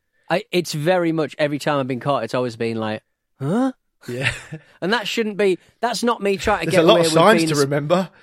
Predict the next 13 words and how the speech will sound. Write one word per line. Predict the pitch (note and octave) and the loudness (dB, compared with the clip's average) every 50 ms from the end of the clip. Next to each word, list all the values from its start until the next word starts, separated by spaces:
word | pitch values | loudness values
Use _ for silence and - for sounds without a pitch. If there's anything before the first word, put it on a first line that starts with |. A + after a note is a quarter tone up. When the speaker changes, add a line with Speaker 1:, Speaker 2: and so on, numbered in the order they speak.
| - - - | -18 -4 0
Speaker 1:
being | G3 F#3 F3+ F#3 | 0 0 2 0
a | F3 | -2
speed | - - - - F#3 G3+ G3+ F3+ D3+ | -4 -6 -6 -4 -2 -2 -2 -4 -4
demon. | - B2+ A2+ G#2 G2 A2 C3 D#3+ E3 _ | -4 -4 -4 -2 -4 -4 -4 -4 -6 _
Speaker 2:
Yeah. | - C#3 C3+ B2 | -10 -10 -8 -6
Speaker 1:
That's | B2 F3 - - | -6 -6 -4 -2
me | G#3 G#3 G3+ F3 | 0 0 0 0
going, | E3+ E3+ D#3+ D3+ D3 C#3 C3+ C3 - _ _ _ _ _ _ _ _ _ _ - | 0 0 0 2 0 0 -2 -4 -6 _ _ _ _ _ _ _ _ _ _ -8
"There's | D#3 C#3+ | -8 -4
fifty, | - G3 F3 - F3 E3 | -2 -2 -2 -2 -2 0
forty, | - F3 E3+ D3 D3 | 0 0 0 0 -2
fifty, | - E3+ D3 - D#3 | -4 -4 -4 -4 -4
forty, | - F3+ F3+ - D#3+ | -2 -2 -2 -2 -4